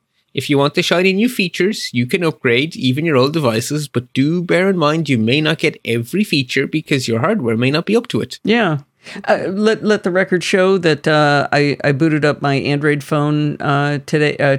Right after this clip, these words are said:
Speaker 2: yesterday, and, uh, it says I'm up to date because I got a patch in February. Apparently
Speaker 1: Oh,
Speaker 2: they're
Speaker 1: that's all right. There's definitely, yeah, nothing has happened
Speaker 2: Probably
Speaker 1: since then.
Speaker 2: not. It's
Speaker 1: Fine.
Speaker 2: probably,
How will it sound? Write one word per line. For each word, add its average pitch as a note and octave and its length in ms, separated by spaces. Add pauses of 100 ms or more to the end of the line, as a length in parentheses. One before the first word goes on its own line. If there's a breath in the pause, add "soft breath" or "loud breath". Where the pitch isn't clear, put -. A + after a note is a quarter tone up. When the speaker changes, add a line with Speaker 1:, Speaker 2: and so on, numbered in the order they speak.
Speaker 2:
yesterday, E3+ 640
and, C#3+ 360
uh, C#3 220
it D3 220
says D#3 320
I'm D3+ 220
up - 200
to G3+ 80
date E4+ 380
because E3+ 460 (100)
I D#3+ 140
got E3 180
a D#3+ 40
patch F3 340
in E3+ 100
February. D#3 640 (1600 soft breath)
Apparently A#3+ 380
Speaker 1:
Oh, A#3+ 60
Speaker 2:
they're D4+ 100
Speaker 1:
that's D4 160
all D#3 80
right. A#2 100
There's B2+ 140
definitely, A3 600
yeah, F#3 280
nothing A#3 280
has E3+ 100
happened F3 240
Speaker 2:
Probably C#5 180
Speaker 1:
since B3 60
then. F4 100
Speaker 2:
not. - 300
It's - 160
Speaker 1:
Fine. - 100
Speaker 2:
probably, A#3+ 380